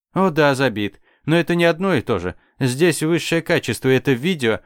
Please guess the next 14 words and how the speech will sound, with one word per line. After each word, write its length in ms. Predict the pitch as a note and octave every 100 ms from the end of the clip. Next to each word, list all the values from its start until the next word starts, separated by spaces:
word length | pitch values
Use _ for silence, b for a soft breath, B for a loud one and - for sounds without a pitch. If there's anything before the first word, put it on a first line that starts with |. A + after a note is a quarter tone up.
| b
разлетелось 640 | A#2+ C3+ C3 C3+ D3+ C#3+ C3
повсеместно. 800 | C#3+ C3 D3+ D3+ C#3 - E2+ - b b
Уже 260 | F#3 F#3+ G#3
каждый 340 | G3 D3 E3
первый 380 | D#3+ G3+ F3+ C#3+
зовёт 340 | B2 C#3 D3+
его 280 | D3+ C#3 D3+
принц 480 | - D#3 D#3 C3+ -
Чпок 580 | - - G3 F#3+ - - -
и 420 | B2+ B2+ B2 A2 - -
<laughs> 240 | A2+ D3 A#2 B B B
непослушный 840 | D#3+ E3+ D#3+ F3 F3 F#3+ - D3
поросёнок 580 | C#3 D#3 D3 D#3+ C#3+ C3+
Карла. 420 | - A2 G#2 G2